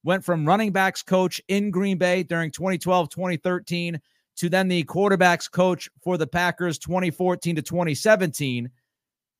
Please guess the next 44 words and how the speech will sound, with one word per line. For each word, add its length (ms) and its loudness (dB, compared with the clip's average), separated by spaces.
then 200 4
went 160 0
to 80 0
Cincinnati 680 2
to 80 -4
coach 280 4
quarterbacks, 760 2
twenty 340 -2
eighteen, 380 0
twenty 260 -4
nineteen. 600 0
Then 180 2
he 120 6
was 340 4
with 200 2
the 140 2
Cleveland 500 -2
Browns 320 0
the 80 -4
last 260 0
four 260 2
years, 300 0
got 240 0
there 180 -2
at 120 -2
twenty 340 -4
twenty, 520 -4
was 180 2
the 200 -2
O 220 4
C 400 -2
and 240 -4
the 60 -4
quarterback's 580 2
coach. 320 2
And 140 -4
now, 220 2
of 120 -2
course, 460 0
he 240 0
is 160 0
the 240 0
O 220 2
C 480 -2